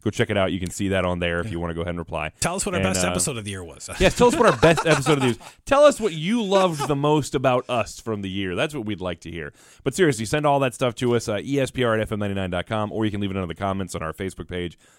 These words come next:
Speaker 1: uh, on that post for best stuff of the year. And next week, that'll be in the listener mail section. We want to hear from you. Get on it. Do it. I don't wanna
Speaker 2: Yeah.
Speaker 1: just hear from Josh.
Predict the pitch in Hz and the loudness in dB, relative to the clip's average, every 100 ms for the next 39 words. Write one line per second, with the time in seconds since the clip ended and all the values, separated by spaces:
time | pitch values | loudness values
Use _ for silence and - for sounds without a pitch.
0 | _ 80 87 90 90 85 - 92 - 95 | _ -6 -4 -2 -2 -4 -2 -2 -2 -4
1 | 87 87 - - 87 87 87 87 85 - | -4 -4 -6 -6 -6 -6 -6 -4 -6 -8
2 | _ _ 92 98 98 - 104 90 98 92 | _ _ -8 -6 -6 -4 -6 -4 -6 -4
3 | 90 87 82 95 - 92 90 90 90 - | -6 -6 -6 -8 -6 -6 -4 -6 -6 -6
4 | 90 - 90 85 _ _ - 90 113 120 | -8 -8 -10 -10 _ _ -8 -2 -2 -2
5 | 117 123 110 104 90 87 104 107 120 101 | 0 0 0 -4 -6 -4 -2 0 -2 -4
6 | 95 110 107 104 90 117 139 101 104 110 | 0 2 2 -2 -4 -2 -2 -2 -4 -4
7 | 101 98 87 101 98 95 92 - | -4 -8 -8 -6 -4 -6 -8 -16